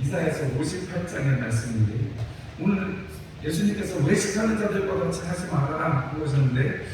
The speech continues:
거기 이사야서 오십사, 오십팔 장 삼 절에서 칠 절에 보면 금식을 하면서도 즐길거리, 오락을 구하고, 그리고 온갖 일을 시킨다, 이렇게 표현을 하고 있습니다. 그리고 논쟁하고 다투고,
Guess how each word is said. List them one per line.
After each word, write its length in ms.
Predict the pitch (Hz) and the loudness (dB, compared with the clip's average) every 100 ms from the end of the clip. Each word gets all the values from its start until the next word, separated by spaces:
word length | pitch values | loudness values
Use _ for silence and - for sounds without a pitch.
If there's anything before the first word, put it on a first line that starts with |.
| - - 165 | -10 -10 -6
거기 200 | 175 180 | -4 -2
이사야서 420 | 190 196 180 180 | 0 0 0 0
오십사, 500 | 160 160 - 170 156 | 0 0 -2 -4 -2
오십팔 520 | 165 208 208 190 185 | 0 0 -2 -4 -4
장 320 | 175 160 160 - - - | -2 0 -2 -4 -10 -10
삼 300 | - 214 214 | 0 4 4
절에서 360 | 208 190 170 | 4 2 0
칠 260 | - 220 214 | -4 -4 -4
절에 220 | 220 147 | -4 -2
보면 420 | 143 147 139 - - - - - - - - - - - | -2 -2 -2 -4 -6 -10 -14 -14 -14 -14 -14 -14 -14 0
금식을 460 | 220 240 254 247 226 | 2 2 2 2 2
하면서도 880 | 220 214 202 190 190 190 190 - - | 2 0 0 -2 -2 -2 -4 -4 -4
즐길거리, 880 | 196 208 226 220 - 160 139 139 180 | 0 2 2 0 -2 0 0 2 6
오락을 640 | 226 220 202 190 185 - | 6 6 4 2 0 -2
구하고, 540 | 147 147 131 110 101 - - | 0 2 2 0 -4 -6 -8
그리고 360 | 160 165 185 180 - - - | -6 -4 -4 -6 -10 -12 -4
온갖 540 | 220 254 254 226 202 185 | 0 0 0 0 -2 -2
일을 140 | 170 170 | -4 -4
시킨다, 600 | - - 196 - - 113 | -6 -4 -4 -2 0 2
이렇게 380 | 113 - 143 147 | 2 0 -2 -4
표현을 320 | 156 151 135 123 | -2 2 2 2
하고 180 | - | 0
있습니다. 300 | 104 - - - - - - - | -2 -4 -6 -8 -10 -12 -14 -6
그리고 200 | 143 139 | -2 2
논쟁하고 560 | 135 151 165 165 156 151 214 - - - - - | 2 2 2 2 0 0 -2 -4 -6 -12 -14 -4
다투고, 580 | 135 135 165 160 110 | -2 -2 -4 -2 -2